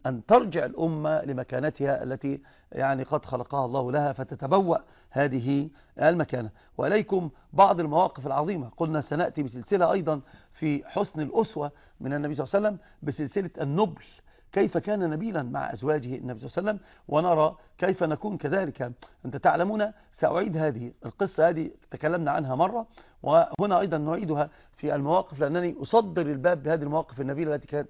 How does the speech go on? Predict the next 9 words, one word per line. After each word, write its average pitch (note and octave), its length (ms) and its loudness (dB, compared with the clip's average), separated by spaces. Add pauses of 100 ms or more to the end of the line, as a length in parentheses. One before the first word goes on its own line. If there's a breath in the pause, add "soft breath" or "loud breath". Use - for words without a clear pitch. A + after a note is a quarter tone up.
(140)
كانت D3+ 280 2 (580 soft breath)
من C#3 140 -2
النبي D3 300 0
مع C#3+ 180 -2
أزواجه. A#2+ 260 -4 (240 soft breath)
مواقف E3+ 360 2
كثيرة D#3 300 -2
جدًا F3+ 340 -4 (240 soft breath)
سنبينها F3 640 0